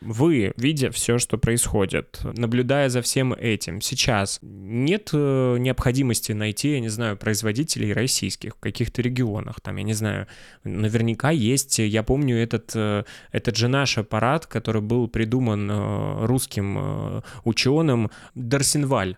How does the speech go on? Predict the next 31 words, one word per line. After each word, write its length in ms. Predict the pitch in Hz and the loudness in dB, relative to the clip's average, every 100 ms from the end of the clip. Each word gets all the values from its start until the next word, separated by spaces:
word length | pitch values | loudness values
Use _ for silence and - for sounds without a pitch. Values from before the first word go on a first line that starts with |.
| - | -10
Это 200 | 117 139 | 0 2
же 140 | 147 | 4
абсолютно 880 | 120 123 143 143 202 165 143 131 123 | 2 0 0 2 0 0 0 2 0
такое 340 | 123 123 143 120 | -2 0 2 2
для 200 | 113 117 | 2 2
физиотерапии, 840 | 156 170 175 151 147 135 - 127 | 2 2 2 0 0 0 2 2
он 240 | 120 110 107 | 2 2 0
для 180 | 107 107 | 0 2
роста 320 | 127 - 143 | 2 2 2
волос, 640 | 143 117 101 117 110 - - | 4 4 4 4 2 -4 -2
для, 300 | 104 104 101 | 2 2 2
там, 320 | - 92 95 | 0 -2 -2
кровообращения, 1040 | - 113 107 107 107 - 127 131 113 104 - - - - | 0 2 4 4 2 2 2 2 2 0 -4 -16 -18 -4
э, 420 | 107 107 107 107 | 0 2 2 2
на 120 | 110 | 2
лице, 500 | 113 110 - 110 117 | 0 0 0 2 2
на 120 | 107 | 0
ногах. 480 | 113 113 104 110 - | 0 0 2 0 0
Это 120 | 107 | -4
все, 280 | 104 143 151 - - - | 0 0 0 -4 -18 -6
это 180 | 107 | -2
су-, 340 | 110 - 120 123 | -2 -2 -4 -2
супер, 420 | - 160 160 127 | 0 0 0 -2
как 180 | - 104 | -2 0
бы, 100 | 104 | 0
считается 540 | - - 120 110 113 | 0 2 0 2 -2
эффективным 680 | 104 110 - 127 117 104 104 | -2 -4 -2 0 2 0 0
аппаратом, 580 | 95 104 101 143 208 151 | 0 0 2 2 2 0
который 300 | 117 131 151 | 0 0 0
используется 840 | - 139 143 117 110 - 107 101 | 0 0 0 0 -2 0 -2 -2
и, 300 | 90 104 107 | -4 -2 -2